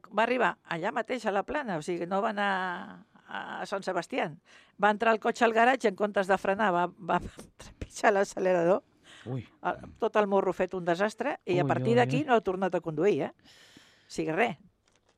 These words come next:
Speaker 1: Però
Speaker 2: Home,
Speaker 1: bueno.
Speaker 2: doncs, tampoc, no sé.
Speaker 1: Pues sí. I diu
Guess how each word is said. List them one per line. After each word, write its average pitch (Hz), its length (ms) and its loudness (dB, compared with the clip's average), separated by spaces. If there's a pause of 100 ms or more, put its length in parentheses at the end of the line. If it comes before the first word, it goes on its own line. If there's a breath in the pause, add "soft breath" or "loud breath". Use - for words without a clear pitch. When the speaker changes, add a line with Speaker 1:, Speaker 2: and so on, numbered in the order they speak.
Speaker 1:
Però - 80 -6
Speaker 2:
Home, 135 140 0
Speaker 1:
bueno. 139 180 -2
Speaker 2:
doncs, 120 260 -6
tampoc, 127 460 -8 (180)
no 151 80 -4
sé. 160 200 -10 (420 loud breath)
Speaker 1:
Pues 165 160 -2
sí. 170 140 -4 (1000 soft breath)
I 247 100 -2
diu 294 160 4